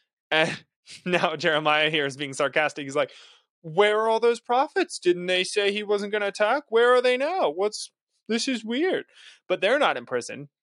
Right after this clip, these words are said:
Jeremiah is in prison, even though he prophesied years ahead of time that they were gonna attack. And oh, guess what? They did when no one else believed him. Anywho. Um, "Now hear, please,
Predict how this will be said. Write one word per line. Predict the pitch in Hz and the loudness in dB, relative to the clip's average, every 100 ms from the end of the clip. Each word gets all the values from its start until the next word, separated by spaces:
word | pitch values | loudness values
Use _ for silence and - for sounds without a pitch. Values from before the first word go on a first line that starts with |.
| - | -2
Jeremiah | 208 220 240 254 | 2 2 2 2
is | 208 | 0
in | 160 | -2
prison, | 139 120 113 - | -4 -6 -6 -8
even | 156 175 | -4 -4
though | 165 | -4
he | 196 | -2
prophesied | 196 233 190 165 165 | 0 0 0 -2 -2
years | 160 196 240 233 226 | -4 -4 0 0 2
ahead | 220 254 | 2 2
of | 233 | 2
time | 156 139 160 | 0 0 -2
that | 175 | -2
they | 170 | 2
were | 165 | 2
gonna | 170 170 | 2 0
attack. | 208 196 185 | 2 2 0
And | 175 190 | -4 -2
oh, | 196 | -2
guess | 202 185 | -2 -2
what? | 196 175 | -4 -2
They | 175 | -2
did | 180 214 160 - _ _ | 0 0 0 -4 _ _
when | 147 156 | -4 0
no | 165 | 0
one | 170 165 | 0 0
else | 160 143 - | 0 -2 -2
believed | 139 135 123 | -2 -2 -4
him. | - - _ - - _ - | -10 -20 _ -20 -20 _ -12
Anywho. | 107 104 - - - - - - _ _ - | -10 -12 -20 -20 -20 -20 -20 -20 _ _ 0
Um, | 160 156 151 143 135 131 _ _ | 4 4 4 2 -2 -10 _ _
"Now | 151 180 202 | -2 0 2
hear, | 185 220 214 | 0 0 0
please, | 175 - 208 160 127 127 | 0 -4 -2 0 -2 -4